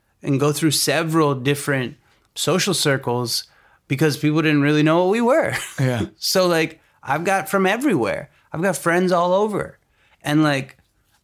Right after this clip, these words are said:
Speaker 1: I think I'm much more like what we are than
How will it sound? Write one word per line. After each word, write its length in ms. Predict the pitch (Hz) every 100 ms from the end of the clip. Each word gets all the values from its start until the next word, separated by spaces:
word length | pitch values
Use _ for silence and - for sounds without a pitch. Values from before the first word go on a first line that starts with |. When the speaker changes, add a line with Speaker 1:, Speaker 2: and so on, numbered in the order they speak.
| -
Speaker 1:
I 80 | 147
think 380 | 180 185 - - _ _ _ _ _ _ -
I'm 240 | 156 214 165
much 240 | 143 -
more 200 | 143 131
like 300 | 123 117 -
what 160 | 131 135
we 140 | 135
are 380 | 123 117 113 - _ -
than 500 | 135 131 123 117